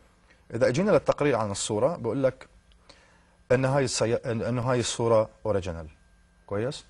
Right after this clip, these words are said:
No compression signature، معناته إنه ما تم استخدام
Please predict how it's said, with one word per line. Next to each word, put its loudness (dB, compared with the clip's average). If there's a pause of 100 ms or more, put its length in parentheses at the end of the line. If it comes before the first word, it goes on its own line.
(120)
No 6 (120)
compression -2
signature، -4
معناته 2
إنه -2
ما 4
تم 0
استخدام -2